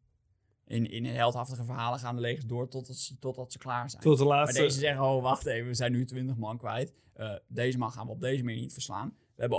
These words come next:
Speaker 1: ook nog pijl en bogen achter liggen."
Speaker 2: Ja, ja,
Speaker 1: Eh,
Speaker 2: ja,
Speaker 1: dus ze
Speaker 2: zo
Speaker 1: pakten pijl en boog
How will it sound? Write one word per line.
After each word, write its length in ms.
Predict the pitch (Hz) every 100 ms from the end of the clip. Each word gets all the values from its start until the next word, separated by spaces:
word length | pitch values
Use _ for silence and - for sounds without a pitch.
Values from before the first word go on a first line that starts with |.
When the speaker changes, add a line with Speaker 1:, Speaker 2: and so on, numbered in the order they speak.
| 101
Speaker 1:
ook 180 | 156
nog 200 | 127 135
pijl 200 | - 127
en 100 | 131
bogen 340 | 123 151 156 151
achter 240 | - 113
liggen." 280 | 110 110 -
Speaker 2:
Ja, 200 | 202 190 - - _ _
ja, 160 | 208 165
Speaker 1:
Eh, 160 | 117
Speaker 2:
ja, 140 | 175 156
Speaker 1:
dus 100 | 131
ze 60 |
Speaker 2:
zo 60 | 170
Speaker 1:
pakten 380 | 156 - 139 139
pijl 180 | 139
en 120 | 131 120
boog 360 | 135 156 -